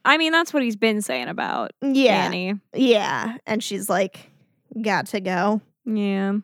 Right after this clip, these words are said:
Speaker 2: Um,
Speaker 1: What's
Speaker 2: she
Speaker 1: the next scene?
Speaker 2: There's something on the news. Oh, it might have been the news about Buddy.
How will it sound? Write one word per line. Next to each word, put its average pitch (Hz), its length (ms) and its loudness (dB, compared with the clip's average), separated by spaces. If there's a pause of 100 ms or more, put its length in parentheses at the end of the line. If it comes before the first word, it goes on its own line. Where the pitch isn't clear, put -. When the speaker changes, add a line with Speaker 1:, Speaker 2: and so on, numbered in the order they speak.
(360)
Speaker 2:
Um, 202 680 2
Speaker 1:
What's - 100 -6
Speaker 2:
she - 80 -2
Speaker 1:
the 262 60 0
next 233 220 -4
scene? 196 360 -2 (460)
Speaker 2:
There's 226 400 -4
something 294 340 0
on 262 120 2
the 240 80 4
news. 190 760 0 (360)
Oh, 226 200 6
it - 20 -4
might 240 200 2
have 233 60 0
been 208 180 0
the 202 80 0
news 202 300 -2
about 208 460 0 (960)
Buddy. 226 460 -2